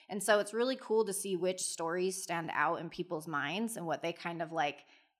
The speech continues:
you know, have dredged up from the last fifteen years that we get to, like, go back and be like, "Oh, hey, this was something that we did that, like, people remember," which,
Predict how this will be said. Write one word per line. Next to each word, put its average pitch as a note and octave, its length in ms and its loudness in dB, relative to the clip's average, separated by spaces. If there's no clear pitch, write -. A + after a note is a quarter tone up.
you G#3+ 140 -2
know, G#3 100 4
have F#3+ 220 2
dredged G3+ 340 6
up G#3 220 8
from G3 160 -2
the F3+ 60 0
last - 500 4
fifteen F#3 480 -6
years F3+ 400 2
that F3 140 0
we F3+ 100 4
get - 200 -2
to, - 80 -8
like, F3 160 2
go E3+ 120 2
back F#3 260 6
and F3 100 -6
be E3 100 -2
like, D3 200 2
"Oh, D4 120 4
hey, B3+ 240 0
this F3+ 160 -2
was F#3 120 -4
something D#3+ 480 -6
that - 120 -8
we D#3 120 -4
did F#3 380 2
that, C#3 220 0
like, A#2+ 180 -4
people F3+ 220 -2
remember," F3 340 0
which, - 340 -4